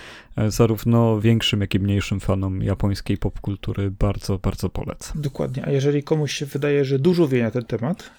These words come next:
Speaker 2: y, i że jest z tym nieźle obeznany, to na pewno nieraz da się zaskoczyć,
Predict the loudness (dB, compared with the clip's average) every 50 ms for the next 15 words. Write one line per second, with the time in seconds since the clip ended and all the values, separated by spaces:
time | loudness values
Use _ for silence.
0 | -6 -4 -2 -2 -2 -4 -4 -4 -6 -6 -6 -6 -6 -4 -4 -2 -2 -2 -2 -2
1 | -2 2 2 2 2 2 -2 -6 -4 -2 -2 -2 -2 -2 -2 0 0 0 0 0
2 | 0 0 2 2 0 0 4 4 4 6 6 4 4 2 2 0 0 0 0 0
3 | 0 0 2 4 4 6 6 4 4 2 2 0 0 -2 -2 0 0 0 0 0
4 | -2 0 2 2 0 0 -2